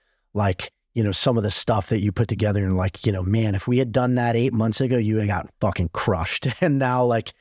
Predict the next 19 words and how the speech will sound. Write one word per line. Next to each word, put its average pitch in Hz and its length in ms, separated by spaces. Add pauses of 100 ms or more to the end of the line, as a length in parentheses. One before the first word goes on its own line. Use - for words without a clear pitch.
(260)
you're 123 140
able 135 200
to 110 60
handle 120 420
it 120 40
and 113 100
you're 98 100
handling 110 380
it 95 120
well. 113 500
And 113 160
that's 170 200
very 117 300
exciting, 101 560
like, 90 200
going 92 280
into 85 160
the 78 60
games, 78 460